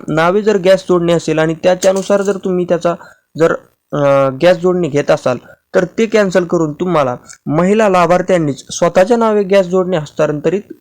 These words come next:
करायची आहे. म्हणजे जी त्या नावेतील जी महिला असेल, त्यांनी ही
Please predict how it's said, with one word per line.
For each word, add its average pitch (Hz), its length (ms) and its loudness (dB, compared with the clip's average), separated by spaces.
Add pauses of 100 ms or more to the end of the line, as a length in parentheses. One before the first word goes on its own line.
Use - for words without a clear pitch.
(140)
करायची 156 320 2
आहे. 127 160 0 (320)
म्हणजे 170 240 0
जी 180 500 -6
त्या 208 180 4 (160)
नावेतील 185 480 -2
जी 190 120 -4
महिला 180 400 0
असेल, 156 340 -2 (420)
त्यांनी 185 280 4 (460)
ही 196 420 -4